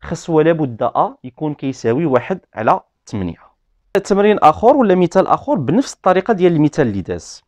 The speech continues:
عطاوني واحد الدالة اف وعطاوني الصورة ديال واحد على جوج هي أ، قالوا لي السؤال حدد قيمة أ، خصنا نحسبوا أ باش تكون اف متصلة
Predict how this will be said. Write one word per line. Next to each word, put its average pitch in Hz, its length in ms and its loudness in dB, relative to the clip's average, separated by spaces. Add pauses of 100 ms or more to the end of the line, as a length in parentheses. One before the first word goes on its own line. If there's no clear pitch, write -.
(160)
عطاوني 196 320 2
واحد 185 260 -2
الدالة 113 280 -2
اف - 420 -4 (400)
وعطاوني 160 580 2
الصورة 143 380 0
ديال 123 200 0
واحد 110 280 -2
على 113 140 0
جوج 175 260 -2
هي 113 140 2
أ، 85 200 -4 (520)
قالوا 151 140 0
لي 160 60 0
السؤال 190 400 2
حدد 135 440 -6 (100)
قيمة 117 400 -2
أ، 202 80 -2
خصنا 135 280 -10
نحسبوا - 380 -6
أ - 20 4
باش 160 240 -4
تكون - 340 -12
اف - 280 -6 (120)
متصلة 120 600 -2